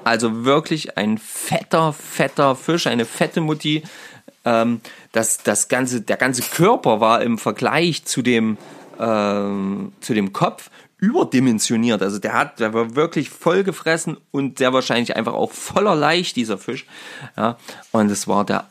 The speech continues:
absolute Oberhammer. Ähm, richtig, richtig geiler Fisch. Ähm, Niederlande erlaubt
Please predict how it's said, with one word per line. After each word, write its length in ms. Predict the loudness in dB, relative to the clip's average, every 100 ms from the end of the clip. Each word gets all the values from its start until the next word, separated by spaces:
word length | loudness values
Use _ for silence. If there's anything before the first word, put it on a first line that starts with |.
| -4
absolute 560 | -2 -2 -2 -2 0
Oberhammer. 640 | 2 2 2 2 2 0 -2 -10 -20 _ _ -20 -4
Ähm, 440 | 0 2 2 -2 -8 -18 -10 -8 0
richtig, 380 | 2 2 -2 -2
richtig 320 | -4 -4 -2
geiler 260 | 0 2 0
Fisch. 380 | -2 -4 -6 -12 -14 -14 -20 -10
Ähm, 420 | -6 -2 -2 0 0
Niederlande 800 | 2 2 2 2 0 0 -2 -8 _ _ -4
erlaubt 720 | 2 4 4 4 0 -12